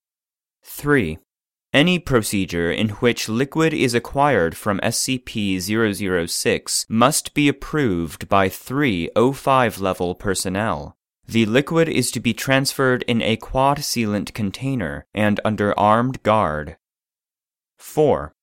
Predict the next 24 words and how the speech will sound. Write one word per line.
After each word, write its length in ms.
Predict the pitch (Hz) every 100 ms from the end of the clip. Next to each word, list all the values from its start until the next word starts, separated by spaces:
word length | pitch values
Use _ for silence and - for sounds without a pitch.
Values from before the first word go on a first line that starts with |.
| _ _ _ -
If 240 | 127 156 -
at 220 | 110 -
any 220 | 127 165
time 540 | 147 120 127 104 80 82
personnel 600 | 135 143 131 123 127 90
come 260 | - 123
into 220 | 120 113 110
contact 760 | - 143 147 92 78 - -
with 200 | 107 -
S 200 | 131 -
C 180 | - 156
P 400 | - 135 117 98
zero 320 | 92 117 110
zero 340 | 98 90 87 85
six 640 | - 123 80 - - -
or 200 | - 127
liquid 560 | 117 139 - 95 80 -
from 240 | 117 104
S 160 | 104 107
C 240 | - 101
P 400 | 92 - 101 90
zero 320 | 87 101 98 90
zero 320 | 95 85 85
six, 600 | - - 73 - - -